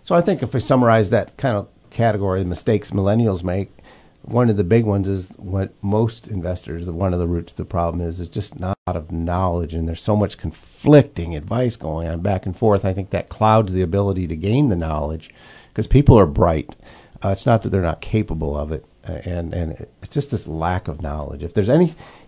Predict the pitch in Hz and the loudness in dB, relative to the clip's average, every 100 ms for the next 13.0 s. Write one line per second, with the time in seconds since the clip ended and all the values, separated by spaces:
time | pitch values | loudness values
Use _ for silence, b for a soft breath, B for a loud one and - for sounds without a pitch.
0 | - 139 120 101 - 156 170 170 135 123 | -4 0 2 0 0 4 4 2 2 4
1 | 113 104 98 90 - - - 101 98 95 | 6 6 4 0 -8 -8 0 2 2 2
2 | 92 92 95 95 85 78 87 87 87 - | 2 2 2 0 -2 -2 0 -2 -4 -4
3 | 87 87 87 104 135 - 117 87 80 87 | -4 -4 -2 2 2 4 2 2 -2 -2
4 | 87 98 104 110 - 110 95 80 78 - | 0 2 2 2 0 -2 0 -2 -8 -12
5 | B B B B B B - 117 113 123 | B B B B B B -2 -2 0 -2
6 | 113 107 104 87 82 - _ 90 80 104 | -2 -2 -4 -4 -6 -8 _ -12 -4 -2
7 | 110 - 101 98 92 - _ _ _ _ | -2 -2 -4 -2 -4 -12 _ _ _ _
8 | - 82 90 80 85 80 - 95 - 87 | -14 -8 -6 -6 -8 -14 -16 -14 -6 -2
9 | 95 104 98 85 85 92 87 82 85 82 | 0 2 2 0 0 0 -2 -2 -4 -4
10 | 80 80 80 76 76 78 78 73 78 - | -4 -4 -4 -6 -8 -6 -6 -6 -8 -8
11 | 80 76 82 82 82 76 73 78 - 76 | -8 -6 -8 -6 -6 -4 -6 -8 -8 -8
12 | 80 73 71 78 85 85 78 76 - | -6 -6 -8 -10 -8 -8 -8 -8 -16